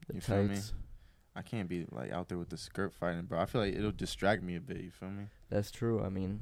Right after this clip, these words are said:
Speaker 1: I can see both sides. I can see both
Speaker 2: I
Speaker 1: sides.
Speaker 2: see, I see.
Speaker 1: What about you?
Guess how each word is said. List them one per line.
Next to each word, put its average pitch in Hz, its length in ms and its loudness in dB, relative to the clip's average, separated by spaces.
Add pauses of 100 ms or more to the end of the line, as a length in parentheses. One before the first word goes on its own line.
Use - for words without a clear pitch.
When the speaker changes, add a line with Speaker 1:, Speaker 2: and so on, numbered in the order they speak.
Speaker 1:
I 117 100 4
can 127 120 2
see 120 160 -2
both 98 220 0
sides. - 320 -2
I - 40 -2
can - 140 -6
see - 100 -10
both - 240 -6
Speaker 2:
I - 100 -2
Speaker 1:
sides. - 120 -6
Speaker 2:
see, - 100 -8
I 87 200 -6
see. - 220 -12
Speaker 1:
What 117 120 -2
about 107 240 6
you? 110 160 2